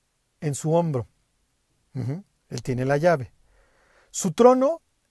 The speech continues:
en el caso de Eliakim, tiene un trono de honra. En este caso, tiene el trono de David. Es lo mismo. Y a Eliakim se le va a llamar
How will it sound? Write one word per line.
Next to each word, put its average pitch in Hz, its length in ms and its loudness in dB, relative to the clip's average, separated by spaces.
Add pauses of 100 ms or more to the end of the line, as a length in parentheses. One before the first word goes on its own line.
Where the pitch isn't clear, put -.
(220)
en 170 140 0
el 175 80 2
caso 233 240 2
de 220 40 6
Eliakim, 208 400 0
tiene 196 200 -2
un 185 80 -6
trono 185 280 0
de 165 100 2
honra. 160 260 -2
En 156 80 -4
este 170 180 -6
caso, 185 440 -2
tiene 175 200 -4
el 160 120 -4
trono 170 300 -2
de 151 100 2
David. 147 320 -2 (100)
Es 170 100 -6
lo 156 100 -4
mismo. 135 340 -6 (680)
Y 170 80 0
a - 20 4
Eliakim 190 340 4
se 214 140 0
le 185 80 4
va 196 80 6
a 202 40 4
llamar 196 360 0